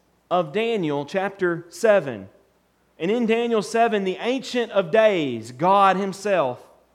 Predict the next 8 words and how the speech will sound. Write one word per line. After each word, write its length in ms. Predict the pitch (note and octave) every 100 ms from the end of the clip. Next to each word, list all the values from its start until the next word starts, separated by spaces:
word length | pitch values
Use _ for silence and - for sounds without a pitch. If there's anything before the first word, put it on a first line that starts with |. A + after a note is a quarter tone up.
| _ _ _ _ _ _ _ _ _ _ _ _ _ _ _ _ _
reigns 560 | C3 E3 G3+ F#3+ D#3+ C#3+
over 320 | D#3+ D3+ D3+
all 160 | D#3+ D#3
his 140 | D3
creation. 640 | - D3 A#2+ A2 - F#2 - _ _ _ _ _ _ _ _ _ _ _ _
He 160 | - G3
sits 400 | - F3 A3+ -
enthroned 1000 | F#3+ E3 E3 F#3+ G#3 G3 D#3+ C3 A#2+ -